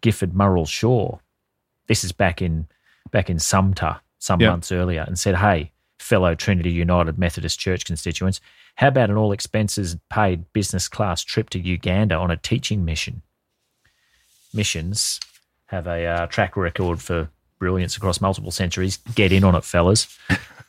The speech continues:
Speaker 1: Um, and the following is what happened, with quite a strong bent toward divine intervention. Um,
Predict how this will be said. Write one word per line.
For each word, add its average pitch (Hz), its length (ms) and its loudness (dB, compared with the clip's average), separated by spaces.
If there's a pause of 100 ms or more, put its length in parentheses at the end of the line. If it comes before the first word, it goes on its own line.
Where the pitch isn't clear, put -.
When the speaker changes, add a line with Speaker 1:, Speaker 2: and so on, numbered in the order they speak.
Speaker 1:
Um, 92 440 4 (600)
and 104 120 2
the 92 40 0
following 110 380 4
is 85 160 -2
what 98 140 -2
happened, 104 500 0 (240)
with 85 220 -6
quite 90 200 2
a 82 40 -6
strong 85 320 0
bent 85 260 -2
toward 85 380 -4 (100)
divine 87 340 -2
intervention. 87 640 -6 (1160)
Um, 85 480 0